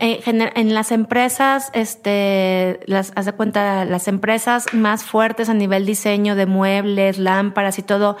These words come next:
extranjeras, europeas y americanas, pero sobre todo europeas,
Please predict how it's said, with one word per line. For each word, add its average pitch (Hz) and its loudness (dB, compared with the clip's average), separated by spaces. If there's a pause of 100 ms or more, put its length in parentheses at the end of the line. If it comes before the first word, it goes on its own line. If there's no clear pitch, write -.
(680)
extranjeras, 196 -2
europeas 196 0
y 196 0
americanas, 185 -2
pero 196 0
sobre 185 -4
todo 202 0
europeas, 214 -2